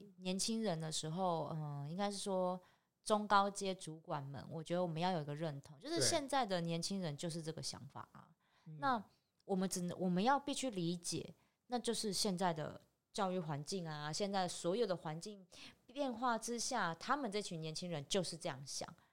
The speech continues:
Speaker 1: 全世界都一样哦，
Speaker 2: 对。
Speaker 1: 不是只有台湾哦，全世界的年轻人都是这样。
Speaker 2: 对。
Speaker 1: 对，所以我们在跟他们做沟通的时候，其实已经不是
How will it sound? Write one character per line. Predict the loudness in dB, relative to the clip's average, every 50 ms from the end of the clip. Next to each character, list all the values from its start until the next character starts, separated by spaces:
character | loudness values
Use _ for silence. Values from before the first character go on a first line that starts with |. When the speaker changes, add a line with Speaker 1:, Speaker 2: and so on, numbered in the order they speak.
| _ _ _
Speaker 1:
全 | -2 2 2 4 4
世 | 4 4 4
界 | 6 6 6
都 | 6 8 6 6
一 | 6 6
样 | 6 6 6
哦， | 6 4 4
Speaker 2:
对。 | 4
Speaker 1:
不 | 2 -2
是 | -2
只 | 2 4 4
有 | 4 4
台 | 2 0 -2 -2
湾 | 0 0 0 0
哦， | 0 -2 -2 2
全 | 4 4 4 4 2 0 0 0
世 | 0 0 0 0
界 | 0 0 0 0
的 | 0
年 | -2 -6 -8
轻 | -6 -6 -4 -4
人 | -4 -6 -6
都 | -6 -8 -8
是 | -8 -10
这 | -10 -10 -10 -10 -8
样。 | -8 -10 -10 -12 -12 -16 -20 -20 -20 _ _ _ _ _ _
Speaker 2:
对。 | -4 -2 -2
Speaker 1:
对， | -2 -2 -4 -8 -16 -20 -14
所 | -8 -4 -2
以 | 0 0 -2 -4 -6 -14 -20 _ _
我 | -2 0
们 | 2 2 2 0 0 -2 0
在 | 2 2 4
跟 | 2 2 2
他 | 2 2 2
们 | 0 0
做 | 2 4 4 4
沟 | 6 6 4 4 4
通 | 2 0 0 0
的 | 0 2
时 | 2 2 2 2
候， | 0 0
其 | 2 2 2
实 | 2 2 0
已 | 0 -2
经 | 0 0 0 0 0
不 | -2 -6 -4 0
是 | 4 4 4 4 4 2